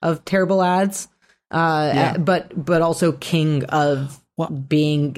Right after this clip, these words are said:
Speaker 1: the advertiser,
Speaker 2: and these,
Speaker 1: uh, middleman.
Speaker 2: and these are YouTube. So it's, it's YouTube T V, it sounds like, right?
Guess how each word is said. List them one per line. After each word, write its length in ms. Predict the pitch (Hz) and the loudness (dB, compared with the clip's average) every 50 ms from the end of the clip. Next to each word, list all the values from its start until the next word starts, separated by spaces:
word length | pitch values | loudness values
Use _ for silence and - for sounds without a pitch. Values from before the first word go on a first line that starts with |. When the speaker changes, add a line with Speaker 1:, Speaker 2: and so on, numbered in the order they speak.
| - | -8
Speaker 1:
the 400 | - 143 135 135 139 147 151 151 | -8 -6 -4 0 2 2 2 2
advertiser, 1120 | - 135 147 147 - 147 147 - - 147 147 147 196 220 - 143 139 139 131 131 - - _ - | 2 0 -2 -2 -2 -4 -4 -2 -2 -2 0 0 0 2 2 2 2 2 0 0 -2 -4 _ -4
Speaker 2:
and 400 | 139 139 135 131 131 113 - - | -2 0 0 0 0 -2 -2 -2
these, 0 | |
Speaker 1:
uh, 0 | 151 | -2
middleman. 520 | 156 156 180 175 180 185 190 202 220 226 | 0 2 2 2 2 2 2 2 2 2
Speaker 2:
and 80 | 196 185 | 2 2
these 140 | 233 247 233 | 0 0 0
are 60 | 233 | 0
YouTube. 360 | 185 165 180 214 - - 214 156 | 0 0 0 0 0 -2 -2 -2
So 140 | - 165 160 | -2 -2 -2
it's, 320 | - 135 - - 156 - - | -2 -4 -6 -8 -10 -8 -4
it's 160 | 180 147 135 | -4 -4 -2
YouTube 420 | 151 156 196 226 - - 240 202 165 | 0 0 0 0 0 0 -2 -2 -2
T 220 | - - 185 165 | -2 0 0 2
V, 240 | 156 143 139 127 110 | 2 2 0 0 -2
it 100 | 104 - | -2 -4
sounds 300 | - 117 104 101 101 - | -6 -8 -8 -8 -10 -10
like, 240 | - - - - - | -10 -10 -10 -8 -6
right? 320 | 151 147 131 139 143 - | -4 -4 -2 -2 -4 -6